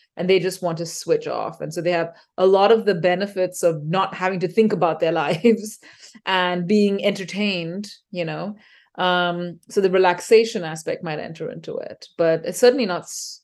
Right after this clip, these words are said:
necessarily going to be very stimulating or anything, or it depends on how you're watching shows and things like that. There, there are, um,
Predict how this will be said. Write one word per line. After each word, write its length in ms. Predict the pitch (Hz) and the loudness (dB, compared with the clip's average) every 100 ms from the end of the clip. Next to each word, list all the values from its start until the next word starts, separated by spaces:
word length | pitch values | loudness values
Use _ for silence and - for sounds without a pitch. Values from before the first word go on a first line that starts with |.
| 165 | -10
necessarily 600 | 175 175 170 165 151 151 | -8 -6 -4 -2 -2 -2
going 140 | 156 | -6
to 80 | 151 | -10
be 220 | 156 151 | -10 -8
very 180 | 156 156 | -6 -8
stimulating 600 | 151 170 160 151 160 - | -6 -6 -6 -8 -10 -10
or 80 | - | -12
anything, 340 | 143 147 - | -14 -12 -10
or 60 | 156 | -8
it 80 | 160 | -2
depends 260 | 196 196 | -2 0
on 100 | 180 | -2
how 120 | 175 | -2
you're 160 | 151 151 | 0 0
watching 600 | 156 151 160 156 151 160 | 0 -4 -8 -10 -12 -12
shows 360 | 156 - - 156 | -8 -6 -6 -10
and 240 | - - - | -14 -14 -6
things 160 | 170 | -4
like 80 | 151 | -2
that. 160 | 160 165 | 0 4
There, 180 | 180 180 | 4 8
there 160 | 180 | 10
are, 240 | 185 156 - | 10 4 0
um, 400 | 151 147 151 | -2 -4 -8